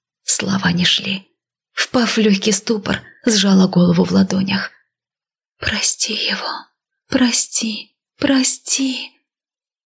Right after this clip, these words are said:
Этот шепот из тумана, схожий с шелестом листвы, казался мне криком, криком каждой светлой души. «Простить», проговорила я одними губами.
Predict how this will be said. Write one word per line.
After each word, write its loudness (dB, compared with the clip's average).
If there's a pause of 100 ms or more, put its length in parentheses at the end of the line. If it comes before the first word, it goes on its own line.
Этот -2
шепот -4
из 0
тумана, 2 (140)
схожий 2
с 2
шелестом 2
листвы, 2 (220)
казался 4
мне 6
криком, -6 (460)
криком 0
каждой 0
светлой 0
души. -2 (840)
«Простить», -4 (500)
проговорила 4
я 2
одними 4
губами. 0